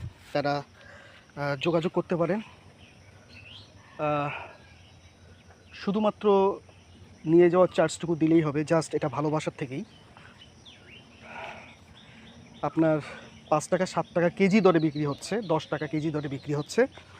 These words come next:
কিন্তু ঢাকা বা শহর অঞ্চলগুলোতে ব্যাপক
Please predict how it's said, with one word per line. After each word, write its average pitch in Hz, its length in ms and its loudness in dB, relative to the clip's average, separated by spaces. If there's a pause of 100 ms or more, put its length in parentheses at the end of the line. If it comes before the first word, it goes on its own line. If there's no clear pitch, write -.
(1700)
কিন্তু 160 240 0 (280)
ঢাকা 170 200 2 (100)
বা 170 100 8 (1040)
শহর 175 280 6
অঞ্চলগুলোতে 175 420 2 (140)
ব্যাপক 170 220 2